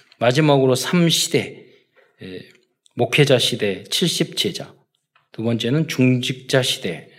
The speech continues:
칠십 현장, 어, 부교육자 시대, 어, 또 렘넌트는 또 칠십 나라까지 살리는 응답을 받아야 돼요. 이것을 언약으로 굳게 붙잡고 기도하셔야 돼요.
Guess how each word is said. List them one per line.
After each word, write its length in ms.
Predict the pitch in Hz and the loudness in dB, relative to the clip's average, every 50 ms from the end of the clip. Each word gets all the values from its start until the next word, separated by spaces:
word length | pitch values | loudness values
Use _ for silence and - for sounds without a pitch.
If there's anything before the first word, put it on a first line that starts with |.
| _ _ | _ _
칠십 460 | - - - - - - 151 143 - - | -10 -8 -8 -4 -4 -4 -4 -4 -4 -2
현장, 400 | 131 131 131 123 - 82 - - - _ _ _ _ _ _ _ _ _ _ _ _ _ - | -2 -2 -2 -2 -4 -10 -12 -16 -20 _ _ _ _ _ _ _ _ _ _ _ _ _ -16
어, 320 | 104 98 92 90 92 98 101 - _ _ _ _ _ _ _ | -14 -14 -14 -14 -16 -16 -20 -20 _ _ _ _ _ _ _
부교육자 600 | - - 147 139 143 143 135 123 117 - - 107 | -2 0 2 4 6 6 6 4 4 0 -2 -4
시대, 540 | - - - 98 120 135 175 - - - - - - _ _ _ - | -2 -4 -4 0 0 0 0 0 -4 -10 -18 -20 -20 _ _ _ -10
어, 120 | 101 95 98 - | -8 -8 -6 -4
또 140 | - 98 95 | -4 0 2
렘넌트는 840 | 113 123 143 160 165 160 151 - - 175 185 208 226 226 - - - | 4 6 6 6 6 4 4 2 2 4 4 4 4 2 -2 -6 -6
또 120 | 127 113 | -6 -4
칠십 460 | - - - 135 - - 135 123 113 | -4 -4 -4 -4 -2 0 0 0 0
나라까지 760 | 104 92 - 101 110 120 - - 117 113 120 170 226 240 - - - - - - - | 0 -2 -2 -4 -4 -4 -4 -4 -6 -2 0 2 0 0 -2 -6 -14 -18 -20 -20 -18
살리는 520 | - - - - 160 156 156 147 139 120 104 | -12 -6 -2 0 0 2 2 2 0 0 -2
응답을 500 | 98 95 92 95 95 101 113 127 135 123 | -4 -6 -6 -8 -6 -4 -4 -4 -4 -6
받아야 380 | - - - 87 87 82 82 | -10 -16 -14 -14 -16 -16 -16
돼요. 160 | - - - _ _ | -20 -20 -20 _ _
이것을 500 | - 110 117 123 - 131 127 143 143 139 - - - - - - | -8 -6 -6 -2 2 4 4 4 2 0 -6 -14 -18 -20 -12 -6
언약으로 380 | - 120 127 123 123 127 120 123 | -2 0 2 2 2 2 0 -4
굳게 340 | - - 127 - - - 101 | -6 -10 -12 -6 -4 -4 -4
붙잡고 460 | - - - - 110 98 - - - | -4 -6 -8 -8 -8 -10 -12 -14 -12
기도하셔야 640 | - - 98 98 104 90 85 82 - - 90 - | -10 -8 -6 -6 -8 -8 -10 -10 -12 -12 -14 -14
돼요. 180 | - - _ | -16 -18 _